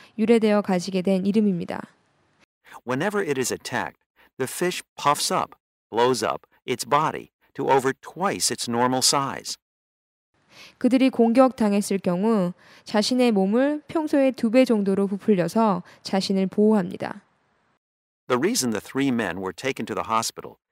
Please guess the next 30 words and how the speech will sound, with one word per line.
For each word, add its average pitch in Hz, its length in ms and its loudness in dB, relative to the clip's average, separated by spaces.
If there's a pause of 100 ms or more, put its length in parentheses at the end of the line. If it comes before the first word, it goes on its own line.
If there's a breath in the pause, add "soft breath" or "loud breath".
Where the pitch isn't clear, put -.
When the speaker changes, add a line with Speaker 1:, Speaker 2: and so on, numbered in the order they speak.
(120)
Speaker 2:
is 117 80 -14
because 127 340 -4
the 127 100 -6
puffer 214 380 -4
fish 82 340 -10
is 104 200 -10
also 143 340 -2
very 117 460 -4
poisonous. 107 640 -6 (800 loud breath)
Speaker 1:
세 339 180 -2
명의 294 340 2
남자들이 214 720 2
병원에 190 400 0
실려온 262 480 2
이유는 180 560 0 (420 loud breath)
보거가 226 640 2 (160)
매우 220 240 6
독성이 220 480 -2
강했기 202 420 -2
때문입니다. 220 760 -2 (580)
Speaker 2:
As 127 160 -2
a 160 60 0
rule, 160 380 0 (380 soft breath)
if 127 160 -8
you 127 160 -4
eat 180 240 -6
a 104 60 -2
whole 147 400 0
puffer - 400 -6
fish, - 320 -14